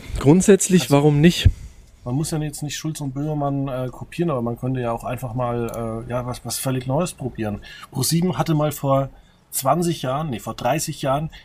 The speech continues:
Speaker 2: die aberwitzige Idee, eine Talkshow aus New York City zu bringen.
Speaker 1: Was?
Speaker 2: Ja, die wurde nach vier Folgen abgesetzt.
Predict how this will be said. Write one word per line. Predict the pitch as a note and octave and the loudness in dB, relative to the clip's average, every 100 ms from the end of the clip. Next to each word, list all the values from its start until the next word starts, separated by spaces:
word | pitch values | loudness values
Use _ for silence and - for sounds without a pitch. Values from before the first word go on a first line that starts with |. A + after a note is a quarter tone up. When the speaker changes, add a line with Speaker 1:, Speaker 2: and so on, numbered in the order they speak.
| - | -14
Speaker 2:
die | B2 A#2+ | -10 -4
aberwitzige | - D3+ C3+ B2+ - A#2 A2 | 0 0 0 -2 -4 -6 -4
Idee, | G#2+ G#2+ A#2+ C3 C#3+ - - | -6 -4 -2 -2 -4 -10 -12
eine | B2+ B2 | -6 -4
Talkshow | - D#3 F3+ - | 2 2 2 -2
aus | A#2+ A#2 - | -2 0 0
New | D3 | 0
York | C#3+ A#2 | 0 -2
City | - F#3+ E3 | -4 -4 -4
zu | - A#2 | -6 -10
bringen. | - G#2 F#2 F#2+ - - - - - - - - - - - - - - - - - - - - - - - - | -10 -12 -10 -14 -16 -20 -20 -20 -4 -2 2 0 0 -4 -2 -4 -4 -6 -6 -6 -16 -16 -16 -16 -16 -16 -12 -8
Speaker 1:
Was? | F3 F#3+ - - - - - - - - - - - - - - - - | -4 -4 -4 -6 -12 -16 -20 -20 -16 -10 -8 -8 -14 -20 -16 -12 -12 -4
Speaker 2:
Ja, | - A#3 | 0 2
die | F3 | 4
wurde | F#3 | 4
nach | E3+ E3 | 4 2
vier | - F#3+ | 0 -4
Folgen | - E3 D#3+ | -2 -2 0
abgesetzt. | D#3+ D#3 F3 B2 G2+ - - | -4 -4 -6 -6 -8 -10 -14